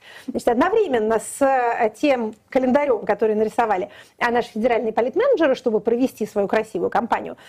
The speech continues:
есть еще и всякие другие внешние события тоже происходят. Ну, например, то расскажут, что президент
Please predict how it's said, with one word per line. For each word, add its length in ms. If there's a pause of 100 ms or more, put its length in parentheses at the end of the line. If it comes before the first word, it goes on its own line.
(240)
есть 400
еще 280
и 40
всякие 260
другие 320
внешние 380
события 360
тоже 220
происходят. 500
Ну, 140
например, 640
то 160
расскажут, 560
что 160
президент 640